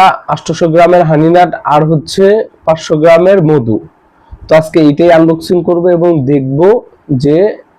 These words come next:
এগুলোর ভিতরে কি আছে। তো এটা হচ্ছে পাঁচশো গ্রামের মধু,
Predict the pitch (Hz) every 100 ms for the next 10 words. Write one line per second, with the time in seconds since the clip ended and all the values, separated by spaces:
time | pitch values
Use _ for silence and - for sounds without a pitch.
0 | _ _ _ _ _ _ _ 139 143 160
1 | 151 147 156 151 - 151 120 - - -
2 | - _ _ _ _ _ _ - 151 -
3 | - 151 170 165 165 - 190 214 - -
4 | - - _ _ _ _ _ _ _ -
5 | 156 160 170 160 170 175 196 196 160 156
6 | 135 123